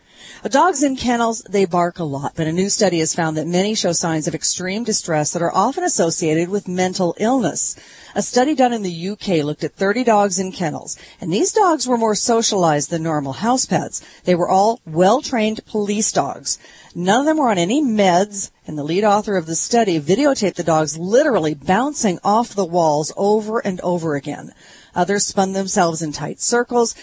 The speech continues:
Some walked around and around the perimeter of their kennels, or they just paced back and forth like across an imaginary line.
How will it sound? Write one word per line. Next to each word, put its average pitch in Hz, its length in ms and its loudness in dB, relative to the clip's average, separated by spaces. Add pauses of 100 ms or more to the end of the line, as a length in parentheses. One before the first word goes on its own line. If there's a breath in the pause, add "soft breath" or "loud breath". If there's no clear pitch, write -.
(120)
Some 151 400 -8
walked 165 320 0
around 180 540 0
and 151 100 -4
around 165 380 -2
the 175 80 -4
perimeter 175 360 -4
of 143 100 -2
their 151 120 -8
kennels, 233 560 -2 (180 loud breath)
or 220 120 4
they 202 100 2
just 220 240 -2
paced 202 300 0
back 185 260 2
and 180 100 -6
forth 170 380 0
like 151 300 -4
across 165 320 0
an 156 80 -4
imaginary 156 500 -2
line. 160 460 -2